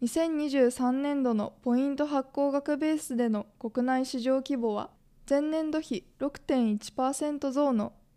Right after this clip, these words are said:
二兆六千三百二十八億円の見通しだ。コード決済に伴うポイント発行が急増しているほか、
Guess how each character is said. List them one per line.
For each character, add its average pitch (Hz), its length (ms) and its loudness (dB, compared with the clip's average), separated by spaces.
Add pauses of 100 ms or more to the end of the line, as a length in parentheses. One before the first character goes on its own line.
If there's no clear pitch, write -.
(100)
二 285 140 -6
兆 262 260 4
六 208 220 -4
千 247 320 -2
三 294 260 -4
百 262 220 0
二 233 120 2
十 254 220 2
八 240 380 -2
億 269 260 2
円 262 180 0
の 262 120 0
見 247 120 0
通 240 200 0
し 233 160 -8
だ。 226 160 0 (840)
コ 302 220 2
ー - 20 0
ド 339 120 4
決 359 220 0
済 285 220 2
に 233 100 4
伴 233 460 2
う 208 60 -2
ポ 233 180 0
イ 240 100 4
ン 247 80 0
ト 262 120 0
発 254 260 -2
行 254 180 4
が 254 120 2
急 254 280 0
増 262 220 4
し 262 80 -8
て 247 220 2
い - 20 0
る 240 100 2
ほ 247 140 -2
か、 233 220 -4